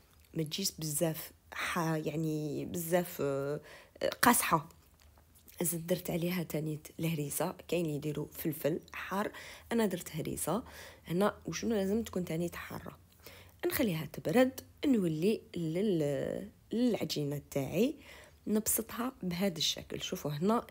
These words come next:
يفو ميو تستعملوا سوا بابي كويسون، سوا، آه، ان تابي سيليكوني كيما هكايا.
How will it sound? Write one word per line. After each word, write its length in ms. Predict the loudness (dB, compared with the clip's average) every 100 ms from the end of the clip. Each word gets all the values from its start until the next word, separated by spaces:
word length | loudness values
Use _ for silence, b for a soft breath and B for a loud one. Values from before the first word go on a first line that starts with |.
| -4
يفو 260 | -4 0 2
ميو 220 | 2 2
تستعملوا 580 | 0 -2 -2 -2 -4 -4
سوا 300 | -4 0 0 0 -4
بابي 440 | -4 -2 0 0 -6 -20 -14 -4
كويسون، 440 | -2 -2 -2 -6 -8 B B B B -6
سوا، 340 | 0 2 2 -2 -6
آه، 680 | -2 0 0 -2 -4 -6 -10 -12 -16 -8 0
ان 140 | 0
تابي 340 | 0 -2 0 -2
سيليكوني 640 | 0 0 0 0 -2 -2
كيما 380 | -4 -4 -4 -6
هكايا. 420 | -8 -4 0 0